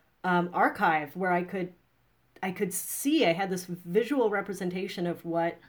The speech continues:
my parents were thinking about on a given week. And it was really kind of a cool tool. Um, we did have a plan with a local dispensary here in San Francisco, the Vapor Room,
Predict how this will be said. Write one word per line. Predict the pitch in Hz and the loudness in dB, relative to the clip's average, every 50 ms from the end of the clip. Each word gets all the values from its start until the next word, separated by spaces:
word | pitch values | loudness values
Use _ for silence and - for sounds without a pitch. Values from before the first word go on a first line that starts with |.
| _ _ _ - | _ _ _ -8
my | - 175 175 175 170 175 180 | -4 -2 0 0 0 0 -2
parents | 180 170 175 165 165 165 160 156 - - | -4 -4 -4 -2 -2 -4 -6 -8 -8 -6
were | 170 165 160 160 160 156 160 165 - | -4 -4 -2 -2 -4 -6 -8 -8 -6
thinking | - 233 247 - - 170 160 151 | -6 -4 -4 -4 -4 -4 -4 -4
about | 143 151 147 151 147 147 - | -4 -4 -4 -4 -6 -6 -8
on | - 156 156 | -8 -6 -6
a | 151 | -4
given | 143 165 156 - 151 147 147 | -4 -4 -4 -4 -4 -6 -8
week. | 151 139 - - - - _ _ _ _ _ - _ - | -10 -12 -14 -16 -20 -20 _ _ _ _ _ -20 _ -10
And | 190 190 | -6 -6
it | |
was | 180 175 185 | -4 -2 -2
really | 196 185 175 | -2 -2 -2
kind | 180 - 185 175 | -4 -4 -4 -4
of | 170 | -4
a | 170 | -6
cool | - - - 180 170 160 | -8 -8 -6 -6 -6 -6
tool. | - - - 185 175 160 147 147 143 - - _ | -6 -8 -4 -2 -2 -2 -2 -4 -8 -10 -10 _
Um, | - 196 190 190 190 185 185 190 196 190 - _ _ _ _ _ - - - - - - _ _ - | -2 0 0 2 2 2 2 0 -2 -4 -10 _ _ _ _ _ -20 -20 -20 -20 -20 -20 _ _ -6
we | - 240 247 226 | -2 -2 0 0
did | 180 262 262 254 254 | 4 4 4 4 4
have | 247 269 254 240 | 4 4 4 4
a | 247 240 | 2 -2
plan | - - - 226 226 220 220 214 214 214 214 208 - - - - | -2 -4 -2 0 2 4 4 2 2 0 -2 -2 -4 -6 -10 -10
with | 185 185 202 196 196 196 190 185 - - | -6 -2 -2 0 0 0 -2 -4 -4 -4
a | 185 | -4
local | 185 185 185 190 185 220 214 | -2 0 -2 -2 -2 -2 -2
dispensary | 180 190 185 - - 202 190 185 180 - - 190 196 196 180 | -2 -2 -6 -6 -4 -2 -2 -2 -4 -4 -2 0 0 0 0
here | 180 185 202 175 175 | -2 -2 -2 0 0
in | 175 175 175 | 0 0 -2
San | 175 - 180 175 | -2 -4 -4 -4
Francisco, | - 170 165 - - 185 180 - - 196 185 | -4 -6 -8 -6 -8 -8 -8 -6 -6 -4 -4
the | 175 185 165 | -2 -2 -2
Vapor | - 175 170 170 - 196 180 170 | -2 -2 -4 -4 -4 -4 -4 -4
Room, | 160 170 180 180 185 185 185 190 185 | -4 -4 -4 -4 -4 -2 -4 -4 -6